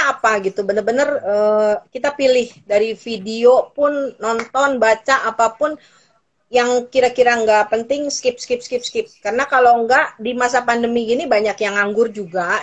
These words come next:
Jadi semua banyak yang nge-broadcast hal-hal yang sebenarnya, eh, nggak penting. Ya mungkin bisa kita baca pada saat kita senggang gitu ya.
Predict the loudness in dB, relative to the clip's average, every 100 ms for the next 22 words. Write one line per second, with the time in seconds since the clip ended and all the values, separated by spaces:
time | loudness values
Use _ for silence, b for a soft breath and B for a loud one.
0 | -4 -4 -4 -8 -6 -4 0 0 2 0
1 | -2 -2 -4 -6 _ _ _ -6 0 0
2 | 0 -4 -4 -2 -2 0 0 2 0 -4
3 | -6 -6 -6 -4 -2 -4 b b b b
4 | _ 2 4 4 2 0 -2 -2 0 0
5 | -2 -4 -6 -4 -2 -2 0 0 0 0
6 | -2 0 -2 -2 -6 -8 -4 0 2 0
7 | -2 -2 2 0 0 -6 -4 0 0